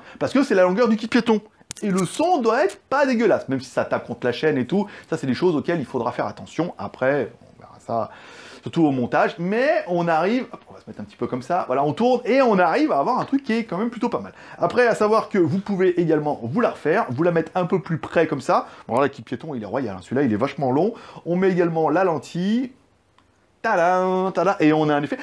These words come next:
Alors, l'effet fisheye, ça peut donner un effet qui est sympathique, hein, parce que vous voyez, quand on s'approche un peu comme ça,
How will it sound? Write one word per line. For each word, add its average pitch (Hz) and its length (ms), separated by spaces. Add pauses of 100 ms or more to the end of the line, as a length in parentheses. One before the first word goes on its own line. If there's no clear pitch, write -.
(160)
Alors, 196 180
l'effet 247 260
fisheye, 370 440
ça 302 160
peut 254 160
donner 202 260
un 185 140
effet 170 240
qui 175 120
est - 20
sympathique, - 480
hein, 127 100
parce 113 140
que 127 80
vous 127 60
voyez, 196 120
quand 160 160
on 139 40
s'approche - 340
un 147 80
peu 147 100
comme 127 160
ça, 185 240